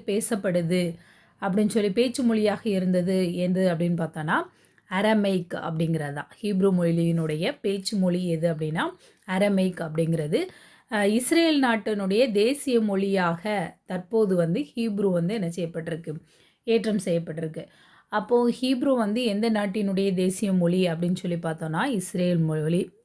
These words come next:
இஸ்ரேல் நாடு. அது மாதிரி ஹீப்ரு மொழியினுடைய பேச்சு மொழியாக இருந்தது எது அப்படின்னா,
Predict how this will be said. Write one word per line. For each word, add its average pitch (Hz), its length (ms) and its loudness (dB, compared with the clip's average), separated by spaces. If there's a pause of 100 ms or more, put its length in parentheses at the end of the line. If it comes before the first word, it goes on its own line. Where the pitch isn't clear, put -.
(300)
இஸ்ரேல் 208 440 0
நாடு. 170 320 0 (680)
அது 233 140 0
மாதிரி 240 200 2
ஹீப்ரு 285 400 2
மொழியினுடைய 233 640 0
பேச்சு 247 340 -4
மொழியாக 226 600 -2
இருந்தது 202 640 0
எது 185 460 0
அப்படின்னா, 160 420 -6